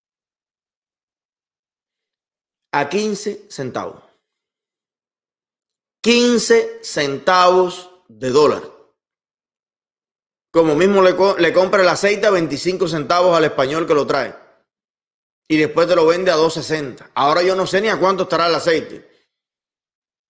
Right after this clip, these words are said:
Triana lo explicó bien una vez en una conferencia que la, el, el Ministerio de, de Finanzas y Precios en Cuba le ponía, eh, hasta el doscientos ochenta por ciento, el trescientos cincuenta por ciento por encima de cada cosa.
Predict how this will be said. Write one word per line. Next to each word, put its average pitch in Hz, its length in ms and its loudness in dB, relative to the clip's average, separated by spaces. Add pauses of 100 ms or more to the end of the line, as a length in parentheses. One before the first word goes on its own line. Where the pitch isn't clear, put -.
(300)
Triana 180 420 0
lo 185 80 6
explicó 156 400 2
bien 170 540 -2
una 147 240 -2
vez 165 200 2
en 156 80 -6
una 160 320 -2
conferencia 147 600 -2
que 135 340 -4
la, 135 380 0
el, 135 400 -4
el 135 140 -2
Ministerio 170 440 0
de, 165 180 4
de 143 520 4
Finanzas 160 380 -2
y 160 60 -2
Precios 180 340 -4
en - 40 -10
Cuba 220 160 2
le 165 120 2
ponía, 170 520 -4
eh, 180 240 0
hasta 170 500 -2
el 170 140 -2
doscientos 220 720 0
ochenta 226 680 2
por 180 160 0
ciento, 233 480 -4 (440)
el 180 240 0
trescientos 196 720 -2
cincuenta 214 480 0
por 208 120 2
ciento 240 400 -2 (680)
por 160 120 2
encima 185 340 -2
de 160 60 -2
cada 156 240 0
cosa. 131 280 -8